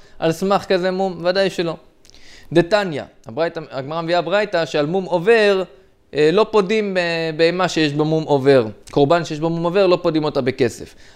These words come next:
הפסוק אומר, "ואם כל בהמה טמאה", טמא-, בהמה טמאה זה בדרך כלל גמל, סוס, חמור, אבל כאן הגמרא תכף ת-, תביא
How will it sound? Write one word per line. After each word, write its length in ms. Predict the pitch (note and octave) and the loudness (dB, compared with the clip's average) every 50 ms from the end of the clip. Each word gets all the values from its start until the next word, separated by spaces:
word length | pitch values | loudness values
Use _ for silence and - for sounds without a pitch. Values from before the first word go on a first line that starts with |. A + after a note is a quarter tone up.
| - - | -20 -16
הפסוק 300 | - G#2+ - G3 G#3 G3+ | -14 -4 0 0 2 2
אומר, 320 | F3+ E3 F#3 G3 G3 F3 D3 | 2 2 2 2 2 2 2
"ואם 240 | C3+ D#3 D3+ D3 C#3+ - | 0 -2 -2 -2 -6 -2
כל 380 | - - G#3+ A3+ A#3 A#3 A3+ G3+ E3+ | 0 2 4 4 4 4 2 2 2
בהמה 540 | F#3 F3+ F3 E3+ E3+ E3+ F3+ G3 G#3+ A3 | 2 2 4 2 2 0 2 2 2 2
טמאה", 640 | G#3+ G#3+ - - F#3+ F#3 F#3 F#3+ F#3+ G3 F#3+ D#3+ B2+ G2+ - - _ _ _ _ _ _ - _ | 0 -2 -6 -6 -4 0 2 2 4 4 4 2 0 -4 -10 -18 _ _ _ _ _ _ -20 _
טמא-, 220 | - - B2+ A#2 - | -16 -14 -14 -14 -10
בהמה 360 | B2 A#2+ B2 B2 D3 F3+ G3+ | -4 -2 -2 -2 0 -2 -4
טמאה 320 | F#3+ - D#3+ D#3 E3 F3+ | -4 -4 -4 -2 -2 -2
זה 80 | F3 C3+ | -2 -2
בדרך 220 | A#2+ B2 D3 C#3+ | -2 -2 -2 0
כלל 120 | - C#3+ B2+ | 0 0 2
גמל, 500 | A2 A#2 A2 G#2+ B2 D3 D#3+ D3 B2 A2+ G#2+ | 2 2 0 2 2 2 2 2 2 0 -4
סוס, 380 | - - - E3+ E3 C#3+ - | -8 -4 -2 0 0 0 -2
חמור, 500 | - C3+ C3 D3+ F#3+ G#3 F#3 E3 C#3+ - - - - _ _ - | -2 -2 0 2 4 4 2 2 0 -6 -10 -18 -20 _ _ -8
אבל 220 | B2+ B2 B2 C3 B2+ | -6 -4 -4 -4 -2
כאן 440 | - G#3+ A3+ A3+ G#3 G3+ G#3+ A3+ A3 - - - - _ _ _ _ - | 0 2 2 4 4 2 2 0 -4 -10 -16 -20 -20 _ _ _ _ -8
הגמרא 340 | C3 B2+ C3 C#3+ E3 F3+ | -8 -6 -4 -2 -2 -2
תכף 280 | F#3+ - F#3 E3 F3 E3 | 0 -2 -4 -4 -4 -6
ת-, 100 | - E3+ | -2 -2
תביא 440 | E3+ D3+ - C3+ - D3 C#3 E3 | -2 -2 -4 -4 -6 -2 0 0